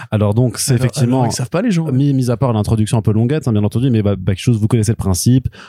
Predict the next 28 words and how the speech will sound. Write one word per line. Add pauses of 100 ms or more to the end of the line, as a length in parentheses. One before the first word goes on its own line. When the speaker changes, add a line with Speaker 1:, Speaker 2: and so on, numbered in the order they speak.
(300)
Speaker 1:
On
prend
des
bandes
dessinées, (580)
on
les
lit, (300)
et
après,
on
vous
dit
ce
qu'on
en
a
pensé. (120)
C'est,
ah, (100)
en
fait,
c'est
assez
simple,
hein.
Speaker 2:
C'est
ça.